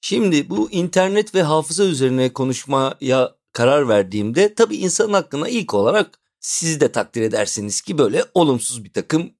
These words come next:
şeyler geliyor. Yani olumsuz derken internet sonrası çok bariz olan bir şey var değil mi? Bir sürü bilgi orada ve biz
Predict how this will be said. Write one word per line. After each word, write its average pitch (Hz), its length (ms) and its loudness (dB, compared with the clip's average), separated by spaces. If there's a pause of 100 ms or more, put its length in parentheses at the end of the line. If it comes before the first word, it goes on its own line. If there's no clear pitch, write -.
şeyler 120 360 2
geliyor. 80 340 -6
Yani 87 120 -10
olumsuz 120 440 -4
derken 135 340 0 (240)
internet 135 500 0
sonrası 90 580 -6 (360)
çok 147 240 0
bariz 120 280 2
olan 151 300 2
bir 139 40 -6
şey 127 200 -2
var 87 200 -4
değil 165 120 -2
mi? 110 140 -4
Bir 156 120 2
sürü 107 340 -6
bilgi 95 280 -6
orada 160 520 2 (460)
ve 160 140 4
biz 143 200 0